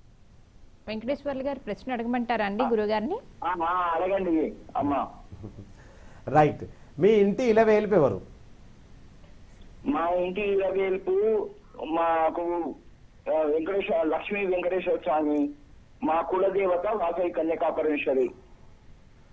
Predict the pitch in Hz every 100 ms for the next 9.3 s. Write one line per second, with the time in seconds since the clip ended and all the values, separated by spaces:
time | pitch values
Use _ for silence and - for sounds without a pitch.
0 | - - 131 135 147 190 185 175 175 180
1 | 175 139 170 160 - 160 160 208 180 160
2 | 180 190 156 147 160 190 185 151 151 151
3 | 180 160 147 143 139 - - 98 - -
4 | - - - - - 131 143 127 107 -
5 | - - - 131 127 113 90 - - -
6 | - 147 175 208 214 196 190 196 202 190
7 | 185 190 185 180 185 170 175 190 185 185
8 | 175 165 175 175 151 175 165 147 127 127
9 | 113 101 90